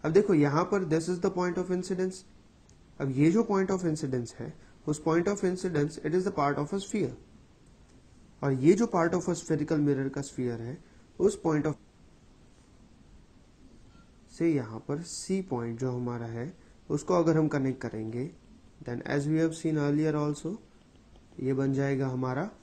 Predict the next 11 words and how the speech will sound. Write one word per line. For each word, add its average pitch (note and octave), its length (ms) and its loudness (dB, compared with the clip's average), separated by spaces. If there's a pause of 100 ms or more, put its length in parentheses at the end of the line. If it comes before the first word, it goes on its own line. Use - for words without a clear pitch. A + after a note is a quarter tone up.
नॉर्मल, C3 380 -2 (120)
because C#3+ 420 0 (380)
this C3 200 -2
is D3+ 120 0
the D3 120 2
tangent, E3 520 0 (600)
और B2+ 100 -2
उस C3+ 160 -2
टेंजेंट D3 400 0
के D#3 60 0
ऊपर C#3+ 340 0